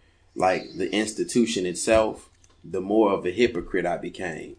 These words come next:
Like, I was literally just doing things because it was a, a religious tradition and it wasn't really benefiting me. And then I'm around people who would tell me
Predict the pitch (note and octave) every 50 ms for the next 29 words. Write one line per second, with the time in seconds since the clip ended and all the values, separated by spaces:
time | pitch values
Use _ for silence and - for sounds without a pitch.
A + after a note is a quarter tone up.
0 | _ _ _ _ - F#2+ F#2 F2+ F#2 F2+ - - G2 G2 F#2 F#2+ F#2 F2+ G2 A2+
1 | A#2 A2+ A2 G#2 G2+ G2+ G2+ G2 F#2 - - _ _ _ _ _ _ _ _ -
2 | F2 G2+ G2+ F#2+ E2+ E2+ E2+ F#2 A2+ A#2 A2+ G2+ G2 - F#2 F#2 F#2 F#2 F2+ -
3 | F#2 F2+ F2 G2 F#2 F2+ E2+ F#2+ F#2 F2 F2+ F2+ F2 E2+ F2+ F2 F2 E2 D2+ -
4 | - _ _ _ _ _ _ - - _ _ _ F#2+ F#2+ F#2 F2+ - - E2 F2
5 | G2+ G2 G2 G2+ A2 A#2 A2+ A2+ G2 F#2+ F#2 - - F#2+ F2+ F2 F2+ A2+ A2+ A2+
6 | A2+ G2 F2+ F2 E2 - _ _ _ _ _ _ _ _ F#2+ F#2+ G2 G2 F#2+ F#2
7 | G2+ G2+ G2+ F#2 G2 F#2+ F#2 F2+ F2+ F2 F2 E2 E2 G#2 A2 G#2+ F#2+ F#2 - -
8 | F2+ D#2 E2 F2+ F2+ E2 - C#2 E2+ F2+ F#2 G2+ G2+ G2 G2 G2 F#2+ F2 F2 F#2
9 | F#2 F2+ F2+ E2+ - - A2 G#2 - D#2+ F2 F2 F2 G#2 F#2+ D#2 E2 E2 - G#2
10 | G#2 G#2+ G#2 G2 F#2+ F#2 F2 E2+ E2+